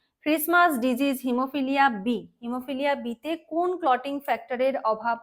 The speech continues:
ঘটে? এটাও থাকছে এইচডাব্লিউ এবং এটাও কিন্তু very,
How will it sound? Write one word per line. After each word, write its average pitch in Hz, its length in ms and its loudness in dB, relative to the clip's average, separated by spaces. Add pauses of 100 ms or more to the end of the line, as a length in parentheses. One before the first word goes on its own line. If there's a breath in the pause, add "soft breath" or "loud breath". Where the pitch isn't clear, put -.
ঘটে? 240 300 -2 (600 soft breath)
এটাও 330 240 8 (120)
থাকছে 302 300 2 (220)
এইচডাব্লিউ 262 600 0
এবং 247 140 -4 (200)
এটাও 277 240 -2 (120)
কিন্তু 262 360 -8 (600 soft breath)
very, 269 220 4